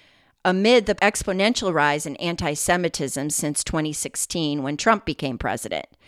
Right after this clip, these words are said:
I'm sure your Palestinian constituents are also in shock, horrendously upset,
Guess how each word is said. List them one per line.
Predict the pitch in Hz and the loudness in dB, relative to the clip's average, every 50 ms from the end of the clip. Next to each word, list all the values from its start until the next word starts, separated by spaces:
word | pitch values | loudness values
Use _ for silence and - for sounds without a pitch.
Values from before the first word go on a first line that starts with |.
| - - - - - - - - - _ _ | -20 -20 -20 -20 -20 -20 -20 -20 -20 _ _
I'm | - 185 202 233 277 | 4 4 6 6 6
sure | 269 - - - 220 202 196 185 185 185 | 4 2 2 4 4 6 6 6 6 4
your | 185 175 170 165 160 160 | 4 2 2 2 2 0
Palestinian | - - 175 160 156 156 - - - - - 247 320 359 311 226 180 165 160 160 | 0 -2 -2 -2 -2 -2 -4 -6 -4 0 2 2 2 2 2 2 2 0 0 -2
constituents | 151 - 185 156 156 - - - - 156 151 - - 147 135 139 131 139 190 214 - - - - _ - - - - _ _ _ _ - | -2 -2 -4 -4 -2 -4 -4 -2 -2 -4 -2 -2 -4 -4 -4 -2 -4 -4 -4 -4 -4 -6 -6 -8 _ -20 -20 -20 -20 _ _ _ _ 4
are | 180 175 170 165 170 170 - - _ _ - | 4 6 6 6 4 2 0 -6 _ _ 4
also | 226 285 - - 240 185 165 | 6 6 6 4 4 4 4
in | 151 147 | 2 0
shock, | 147 - - 156 135 123 127 180 - - - _ _ _ _ - | 0 0 2 2 2 2 0 -2 -4 -10 -20 _ _ _ _ -2
horrendously | 180 180 175 165 160 156 160 - - 156 147 | 2 2 4 4 2 2 0 0 0 0 0
upset, | 139 - - - 139 135 135 131 131 - | 0 -2 -4 -4 -2 0 0 -2 -2 -6